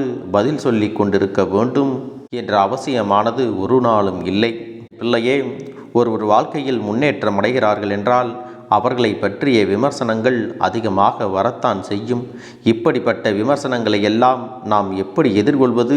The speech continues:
என்று தெரியாமல்தான் இப்பொழுது நீ நின்று கொண்டிருக்கிறாய்.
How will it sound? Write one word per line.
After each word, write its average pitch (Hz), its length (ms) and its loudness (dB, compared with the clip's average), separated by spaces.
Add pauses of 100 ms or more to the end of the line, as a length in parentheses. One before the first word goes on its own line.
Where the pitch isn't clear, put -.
என்று 98 260 2
தெரியாமல்தான் 120 800 2 (300)
இப்பொழுது 120 520 2
நீ 101 160 0
நின்று 107 320 2
கொண்டிருக்கிறாய். 107 720 2